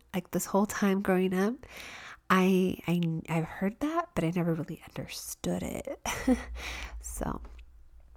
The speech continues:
yeah, I just wanted to share that with you. So that was that. <laughs> And so if we, if we go back to, like, when I was talking about how she kept saying she was thirsty and then she was hungry, it's like she was thirsty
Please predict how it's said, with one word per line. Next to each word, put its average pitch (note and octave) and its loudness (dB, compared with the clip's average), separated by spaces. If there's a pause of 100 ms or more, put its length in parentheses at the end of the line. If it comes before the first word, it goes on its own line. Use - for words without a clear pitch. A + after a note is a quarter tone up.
(280)
yeah, F#3+ 0
I F3 2
just F#3+ -2
wanted - 0
to G3 0
share G3+ -4
that - -2
with - -4
you. G3 0
So C4 8
that A3 2
was C4 2
that. G#3 0 (280)
<laughs> A#3+ 6
And G3 4
so F3+ 6
if - -4
we, F#3+ 0
if F#3+ -2
we G3+ 6
go G3 6
back E3 2
to, - 0
like, D#3+ -2
when E3+ 0
I D3+ 0
was D#3+ -2
talking D#3 -2
about E3 -2
how E3 -4
she - -6
kept - -10
saying E3+ 0
she - -8
was E3+ -6
thirsty F3 -2 (300)
and E3+ 0
then E3+ 2
she - -6
was F3+ -6
hungry, G3+ 0
it's - -10
like - -6 (280)
she F3 0 (140)
was F#3 0 (140)
thirsty F3+ -2